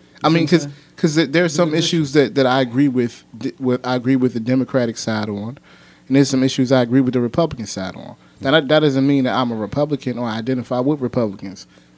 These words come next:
Speaker 1: That means that I have a, I have a vast of understanding of different things.
Speaker 2: Yes.
Speaker 1: You know what I mean? From gun laws to abortion, to wh-, whatever it is. But that's the point. This is, this is America, free speech.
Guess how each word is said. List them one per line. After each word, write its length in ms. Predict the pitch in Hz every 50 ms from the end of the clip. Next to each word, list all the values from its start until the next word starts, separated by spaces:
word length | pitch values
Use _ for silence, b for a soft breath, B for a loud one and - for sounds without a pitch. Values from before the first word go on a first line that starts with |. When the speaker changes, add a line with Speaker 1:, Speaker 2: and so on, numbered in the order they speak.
| b
Speaker 1:
That 120 | - 160 156
means 200 | 160 156 147 127
that 100 | 143 139
I 80 | 139 135
have 220 | 135 131 120 113 -
a, 120 | 120 123 -
I 80 | - 143
have 160 | 143 143 127
a 80 | 123 117
vast 480 | 104 101 127 139 135 131 127 - - - - _ -
of 140 | 131 131 -
understanding 600 | 135 143 127 113 107 - 139 131 127 120 110 107
of 100 | 104 104
different 260 | 117 110 - 101 101
things. 380 | - 117 104 87 - - - - -
Speaker 2:
Yes. 200 | - - - -
Speaker 1:
You 100 | - 135
know 100 | 127 156
what 100 | 135 139
I 20 | 139
mean? 320 | 139 139 139 139 139 131 B B B B B
From 160 | - 123 123
gun 240 | 117 147 147 147 143
laws 320 | 147 143 139 139 139 -
to 140 | - - 131
abortion, 460 | 117 110 127 143 147 135 - - 131
to 200 | 127 - 143 135
wh-, 160 | 127 131 -
whatever 340 | 127 135 135 151 156 135 135
it 80 | 131 143
is. 280 | 156 151 123 104 - - B B B B B B -
But 100 | 156 135
that's 160 | 170 180 -
the 80 | - -
point. 380 | - - - 233 233 135 - - b b b b b b _ _ _ _ -
This 160 | 151 170 196 175
is, 80 | 143
this 160 | 131 196 190
is 140 | - 139 127
America, 480 | 131 113 123 143 160 165 139 - - 98
free 240 | - - 151 143 131
speech. 420 | - - - 165 139 - - -